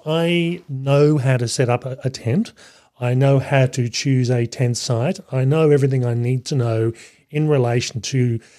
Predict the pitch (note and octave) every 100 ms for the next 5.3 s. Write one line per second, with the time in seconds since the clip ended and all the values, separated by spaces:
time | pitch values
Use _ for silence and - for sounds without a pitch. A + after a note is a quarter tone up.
0 | _ - - D#3+ C#3+ C3 - A#2+ - A#2+
1 | - C3 A2 A2 A#2+ - B2 A#2 A2+ -
2 | G#2+ A#2 G#2 A2 A#2 A2 G#2 G#2 _ _
3 | _ _ _ - _ _ - - F#3+ A#3+
4 | G#3 - D#3 C3 C3+ C3+ _ - D3 C3+
5 | B2 C3